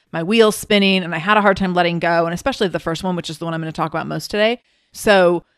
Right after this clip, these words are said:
I talked a little bit about them on Facebook Live. If you wanna go back and watch that video, you can. You can do that over on Facebook at The Shameless Mom Academy. And just know that I am doing once a week.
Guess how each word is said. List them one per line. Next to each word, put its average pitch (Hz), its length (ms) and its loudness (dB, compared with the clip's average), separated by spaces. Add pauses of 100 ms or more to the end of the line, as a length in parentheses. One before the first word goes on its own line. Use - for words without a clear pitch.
I 175 440 0
talked - 240 -6
a 190 60 -6
little 185 200 0
bit 208 100 0
about 175 180 0
them 156 100 -6
on 156 80 -6
Facebook 156 300 -10
Live. 156 200 -2
If 170 120 -12
you 170 60 -8
wanna 170 140 -6
go 170 80 -10
back 151 200 -8
and 156 140 -10
watch - 260 -10
that 226 180 -8
video, 165 460 -4
you 170 140 -4
can. 170 360 -6
You 165 60 -6
can 160 100 -8
do 156 100 -8
that - 140 -6
over 156 220 -8
on 160 100 -4
Facebook 156 440 -8
at - 120 -12
The 151 60 -12
Shameless 160 320 -10
Mom 160 180 -6
Academy. 170 580 -6 (240)
And 208 140 0
just 233 140 -4
know 226 160 4
that 214 120 2
I 196 260 0
am 226 320 -2 (120)
doing 202 280 -2
once 202 220 0
a 247 80 0
week. 254 240 -4